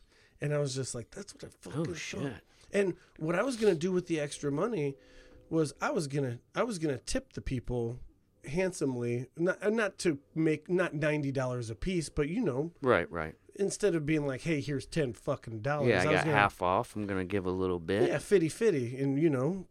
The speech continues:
Speaker 1: and I still, and I still saved eighty bucks.
Speaker 2: Mm-hmm, mm-hmm.
Speaker 1: Well,
Speaker 2: Everybody wins.
Speaker 1: he, he was like, "Okay." Come to find out, like, the people that do your,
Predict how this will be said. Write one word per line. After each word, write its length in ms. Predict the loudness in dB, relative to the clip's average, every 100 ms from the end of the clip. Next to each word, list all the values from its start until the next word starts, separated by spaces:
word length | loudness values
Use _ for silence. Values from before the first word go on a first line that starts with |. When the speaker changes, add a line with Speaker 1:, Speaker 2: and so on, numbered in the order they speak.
| _ -10 -2
Speaker 1:
and 240 | 0 0 2
I 140 | 0
still, 300 | 0 -2 0 0
and 100 | 0
I 40 |
still 320 | 0 0 0
saved 320 | 0 0 -2 -2
eighty 240 | -2 -2 -4
bucks. 420 | -6 -10 -14 -4
Speaker 2:
Mm-hmm, 480 | -2 -2 -4 -6 -8
mm-hmm. 200 | -8 -10 -14 -20 -10
Speaker 1:
Well, 460 | -2 0 0 -2 -6 -20 -20 -20 -20 -6
Speaker 2:
Everybody 440 | 0 4 8 8
wins. 500 | 8 6 4 0 -8 -16 -20 -20 -20
Speaker 1:
he, 540 | -10 -4 0 0 -2 -6 -14 -18 -20 -20 -20 -20 -20 -20 -20 _ _
he 440 | -2 2 2 2
was 240 | 0 -2 0
like, 280 | -2 -2
"Okay." 420 | -4 -2 -2 -2 -6 _ -20 _ _ _ -20 -20 _
Come 180 | -2 0
to 60 | 0
find 320 | -2 -2 0
out, 180 | 0 0
like, 180 | -2 -4
the 120 | -6
people 520 | -4 -4 -4 -2 -2 0
that 440 | -2 -4 -8 -8
do 320 | -2 2 2
your, 680 | 0 -2 -2 0 -2 -4 -6